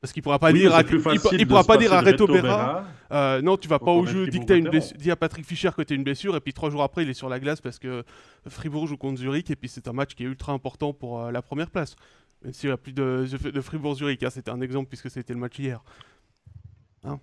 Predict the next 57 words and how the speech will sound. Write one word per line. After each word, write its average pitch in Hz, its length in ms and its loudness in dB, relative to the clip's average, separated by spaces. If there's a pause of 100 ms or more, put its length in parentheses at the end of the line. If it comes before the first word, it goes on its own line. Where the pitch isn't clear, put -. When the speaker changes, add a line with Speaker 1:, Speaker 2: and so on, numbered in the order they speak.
(120)
Speaker 1:
tout 101 100 -16
Speaker 2:
Ou 110 40 -4
alors, 110 120 -2
Speaker 1:
simplement. 185 200 0
Speaker 2:
prendre 113 160 -2
l'exemple 110 340 -6
avec 104 160 -2
le 110 60 0
leader 107 320 0
du 98 100 -2
championnat, 101 460 -6
c'est 82 160 -12
aussi 87 240 -14
plus - 160 -14
facile. 95 460 -6
Il 85 100 -10
peut 117 140 2
se - 100 -4
permettre 101 460 -4
de 95 100 -2
passer 90 380 -4
dix 98 160 -6
matchs 101 320 -4
de 92 80 -10
Reto 92 260 -6
Berra. 113 260 0
Il 98 120 0
en 87 80 -4
a 98 60 -2
besoin 98 200 -2
en 95 60 -2
play-off 120 440 0
après, 90 300 -8
ça - 140 -14
c'est 107 160 -8
sûr. 107 280 0 (360)
Et 101 100 -10
qu'il 101 140 -4
revienne 101 280 0
dans 92 100 -8
une 95 220 -6
forme 95 360 -4
décente, 117 480 0
ça 92 100 -10
c'est 104 160 -8
Speaker 1:
C'est, - 120 -6
Speaker 2:
clair, 107 120 0
Speaker 1:
c'est, 82 120 -2
Speaker 2:
mais 151 60 -2
Speaker 1:
c'est 147 140 -2
qui 233 200 -6
le, 233 160 -4
le, 175 340 -2
le, 165 200 2 (160)
le 151 160 -8
troisième 160 300 -4
gardien 160 400 0